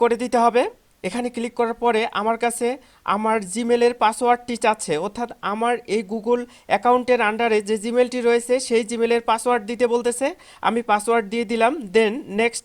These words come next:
অপশন রয়েছে, নেক্সট অপশনে ক্লিক করে দিচ্ছি। আপনার ক্ষেত্রে যদি ফোনের প্যাটার্ন চায় প্যাটার্নটা দিয়ে দেবেন। এখন দেখুন নেক্সট অপশনে ক্লিক করার সাথে সাথে আমাকে দেখাচ্ছে যে আপনার উনিশ অ্যাকাউন্টস ইউজ এ উইক পাসওয়ার্ড, আপনি উনিশটা অ্যাকাউন্টে উইক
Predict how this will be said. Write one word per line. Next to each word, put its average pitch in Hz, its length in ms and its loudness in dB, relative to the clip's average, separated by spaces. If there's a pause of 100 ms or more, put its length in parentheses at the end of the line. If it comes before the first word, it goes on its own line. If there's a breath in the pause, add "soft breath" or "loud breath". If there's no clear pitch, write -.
(140)
অপশন 233 300 -4
রয়েছে, 240 280 0 (420 loud breath)
নেক্সট 240 260 2
অপশনে 226 400 -2
ক্লিক 247 260 -4
করে 202 200 2
দিচ্ছি। 180 260 -2 (380 soft breath)
আপনার 226 260 -4
ক্ষেত্রে 247 260 -2 (140)
যদি 220 220 -2
ফোনের 214 300 -2
প্যাটার্ন 240 380 0
চায় 233 240 2
প্যাটার্নটা 214 480 -2
দিয়ে 196 160 0
দেবেন। 123 200 -4 (420 soft breath)
এখন 254 200 0 (120)
দেখুন 247 240 2 (200)
নেক্সট 233 260 -2
অপশনে 233 340 -4
ক্লিক 226 240 -4
করার 226 220 -2
সাথে 240 240 -6
সাথে 226 240 -2
আমাকে 208 200 -4 (100)
দেখাচ্ছে 233 320 -4 (100)
যে 214 80 -2 (340 loud breath)
আপনার 208 240 -2 (300)
উনিশ 208 200 -2 (140)
অ্যাকাউন্টস 220 480 -2 (200)
ইউজ 220 260 -6 (320)
এ - 20 -2 (200)
উইক 247 180 -6 (140)
পাসওয়ার্ড, 185 460 2 (220)
আপনি 202 160 -4 (280)
উনিশটা 240 440 -4 (100)
অ্যাকাউন্টে 233 460 -2 (360)
উইক 233 160 -4